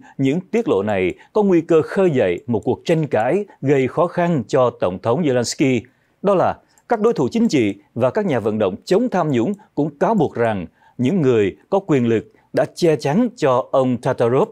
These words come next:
khỏi bị truy tố. Riêng ông Tatarov là cố vấn của Tổng thống về các cơ quan thực thi pháp luật và an ninh kể từ năm hai nghìn không trăm hai mươi.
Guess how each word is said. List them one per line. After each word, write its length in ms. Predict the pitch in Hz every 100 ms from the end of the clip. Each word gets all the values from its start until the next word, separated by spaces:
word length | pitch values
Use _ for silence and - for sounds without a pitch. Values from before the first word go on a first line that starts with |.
| -
khỏi 340 | - - 110 117
bị 260 | 117 87 -
truy 160 | - 120
tố. 380 | 127 175 220 - _ _ _ _ _ _ - _ -
Riêng 280 | 131 151 143 143
ông 300 | 131 123 117
Tatarov 540 | 135 120 117 131 208 - -
là 160 | 123 113
cố 240 | - 185
vấn 240 | 160 220
của 360 | 247 127 104 101 -
Tổng 180 | 101 104
thống 320 | 131 233 240 - -
về 300 | 117 131 131 127
các 240 | 202 214 -
cơ 140 | 160 160
quan 200 | 151 147
thực 160 | - 120
thi 160 | 156 143
pháp 200 | 196 143
luật 160 | 113 -
và 220 | 107 110
an 220 | - 139
ninh 220 | 147 143 131
kể 100 | 113
từ 100 | 113
năm 160 | 131 123
hai 180 | 131
nghìn 120 | 120 -
không 160 | 127
trăm 140 | 131 110
hai 140 | 127
mươi. 340 | 135 147 131